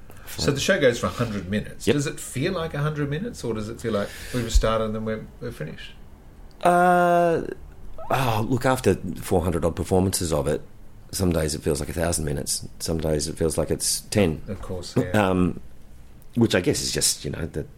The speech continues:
Speaker 2: that's part of the job. You know, it's a di-, it's a different challenge 'cause I've never done in,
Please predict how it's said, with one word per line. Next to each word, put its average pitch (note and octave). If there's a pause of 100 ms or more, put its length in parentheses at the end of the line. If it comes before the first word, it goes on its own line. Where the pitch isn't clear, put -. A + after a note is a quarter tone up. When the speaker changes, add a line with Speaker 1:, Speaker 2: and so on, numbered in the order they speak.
Speaker 2:
that's - (680)
part C#2+
of C#2
the -
job. D2+
You D2
know, C#2
it's C#2
a F2+
di-, F#2+
it's G2
a F#2+
different E2+
challenge E2+
'cause E2
I've E2
never C2
done C2
in, C2+